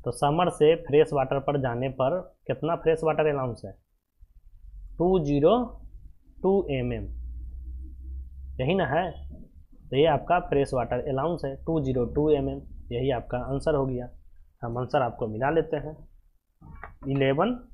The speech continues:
इलेवन का टू ज़ीरो टू एम एम। उम्मीद करते हैं इसमें किसी को दिक्कत नहीं हुआ होगा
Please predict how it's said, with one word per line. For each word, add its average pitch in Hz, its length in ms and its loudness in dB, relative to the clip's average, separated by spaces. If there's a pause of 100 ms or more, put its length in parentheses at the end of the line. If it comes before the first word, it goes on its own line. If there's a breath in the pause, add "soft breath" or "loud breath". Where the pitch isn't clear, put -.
(280)
इलेवन 135 320 0
का 147 120 2
टू 147 220 2
ज़ीरो 135 220 2
टू 180 220 2
एम 156 180 4
एम। 156 100 -6 (1600)
उम्मीद 160 240 2
करते 180 260 8
हैं 190 280 4
इसमें 165 340 2
किसी 160 240 2
को 180 180 4
दिक्कत 160 380 2
नहीं 147 160 2
हुआ 143 220 4
होगा 147 260 10